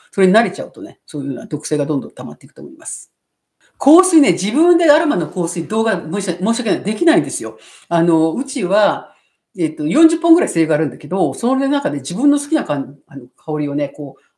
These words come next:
あの、なんていうのかな、目つぶって嗅いで分けてもらって、で、その自分の好きな香りをトップノートとミドルノートとラス-、ベースノートに分けて、そこでブレンドしてもらったりとかするので、ちょっと動画配信はね、難しいんですよね。で、ローズウォーター、もちろんプラナロム、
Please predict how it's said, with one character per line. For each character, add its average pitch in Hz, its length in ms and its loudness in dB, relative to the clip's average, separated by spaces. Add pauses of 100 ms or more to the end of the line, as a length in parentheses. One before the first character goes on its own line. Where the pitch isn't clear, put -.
あ - 20 -4
の、 135 380 -6
な 143 120 -4
ん - 20 -10
て 127 80 -14
い - 20 -12
う 117 40 -12
の 110 60 -12
か - 60 -14
な、 - 160 -20
目 294 220 2
つ 180 120 -4
ぶ 135 80 -10
っ - 40 -12
て - 180 -14
嗅 - 160 -6
い 143 60 -2
で 127 120 -6
分 139 160 -8
け 170 80 -8
て 170 80 -6
も 165 120 -2
ら - 80 -4
っ - 100 -20
て、 175 300 0 (180)
で、 185 60 -12
そ 240 80 -2
の 196 80 0
自 214 100 -4
分 311 140 6
の 320 60 6
好 311 60 -8
き - 80 0
な 233 140 2
香 147 180 -2
り 160 80 -4
を 160 60 -2
ト 170 140 -4
ッ - 20 -10
プ - 140 -10
ノ 247 100 0
ー 220 60 -2
ト - 80 -10
と 131 100 -14
ミ 139 100 -6
ド 170 120 -4
ル 165 80 0
ノ 170 100 4
ー - 40 -4
ト - 60 -14
と 127 220 -18 (140)
ラ 147 120 4
ス-、 139 160 -6 (220)
ベ 156 140 -2
ー - 20 -2
ス 165 100 -4
ノ 170 80 2
ー - 40 -16
ト 123 60 -8
に 139 40 -6
分 156 220 -2
け - 40 -16
て、 156 140 -2
そ 190 140 -6
こ 262 80 2
で 226 240 0
ブ 175 80 2
レ 185 80 4
ン 185 40 4
ド 180 60 0
し 180 60 -4
て 185 80 -2
も 180 60 2
ら 143 60 0
っ - 40 -8
た - 60 -12
り - 60 -12
と 127 60 -18
か 143 60 -6
す - 120 -10
る 139 60 -6
の 120 100 -8
で、 - 260 0 (200)
ち - 80 0
ょ 254 60 4
っ - 20 2
と - 60 -4
動 240 160 6
画 262 80 4
配 294 160 4
信 160 160 -6
は 135 80 -4
ね、 139 80 -4
難 180 400 0
し 240 120 -4
い 196 40 0
ん - 20 -2
で - 60 -4
す - 120 -12
よ 117 100 -6
ね。 107 200 -12 (800)
で、 202 120 2
ロ 254 140 6
ー - 40 4
ズ 277 80 0
ウ 285 40 4
ォ 226 40 6
ー - 40 2
タ - 140 -2
ー、 - 20 -2
も 170 120 4
ち 294 120 0
ろ 202 80 6
ん 156 80 2
プ - 80 -4
ラ 160 100 4
ナ 143 80 2
ロ 143 100 -4
ム、 147 140 -8